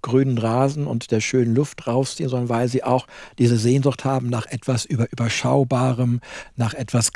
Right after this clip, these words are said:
nach etwas Gemeinsamem, nach etwas Verbindenden und nach, nach so einer Rückkehr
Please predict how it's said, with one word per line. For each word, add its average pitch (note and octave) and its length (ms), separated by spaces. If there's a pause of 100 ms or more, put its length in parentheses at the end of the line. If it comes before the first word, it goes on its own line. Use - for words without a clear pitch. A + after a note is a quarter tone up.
nach A2+ 180
etwas A2 320
Gemeinsamem, B2 880
nach G#2+ 100
etwas A#2 380
Verbindenden C#3 640 (300)
und C3 380 (140)
nach, B2 360
nach B2 200
so - 120
einer A#2 320
Rückkehr D3 680